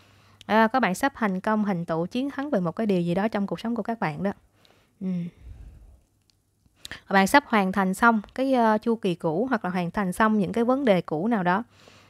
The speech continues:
để mở ra một cái chân trời mới đầy sự vui vẻ hơn, rộn ràng hơn. À.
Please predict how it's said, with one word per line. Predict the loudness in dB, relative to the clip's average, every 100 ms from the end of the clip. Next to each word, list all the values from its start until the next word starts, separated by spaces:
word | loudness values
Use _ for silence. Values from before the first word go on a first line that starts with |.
| _
để | -2 2
mở | 4 6
ra | 4 4
một | 0
cái | -2
chân | -2 -2 -2
trời | -2 -2
mới | 2 2 2 -2 -4
đầy | -4
sự | -2 -4
vui | 0 0 2
vẻ | 0
hơn, | 2 2 2 0
rộn | -2 -2
ràng | -2 0
hơn. | 0 0 0 -6 _ _ _ _ _ -6
À. | -2 -2